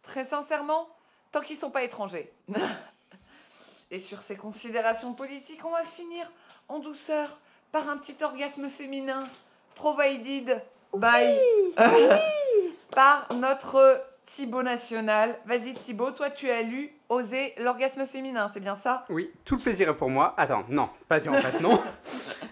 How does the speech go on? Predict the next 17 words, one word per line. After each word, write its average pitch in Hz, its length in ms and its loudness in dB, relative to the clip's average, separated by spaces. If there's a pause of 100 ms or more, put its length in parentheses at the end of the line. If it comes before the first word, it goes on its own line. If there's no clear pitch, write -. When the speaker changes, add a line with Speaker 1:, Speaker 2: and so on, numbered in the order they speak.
(160)
Speaker 3:
Euh, 165 400 2
donc, 208 400 0 (960)
le 135 120 -2
bouquin 170 400 -8 (220)
que - 100 -14
nous 156 180 -6
allons, 104 280 -10
dont 117 80 -10
je 101 60 -12
vais 110 80 -14
vous 98 40 -14
parler 98 360 -16
maintenant, 110 400 -16 (160)
c'est - 260 -8 (140)
Oser 147 240 -2
l'orgasme 131 420 -4
féminin. 95 360 -14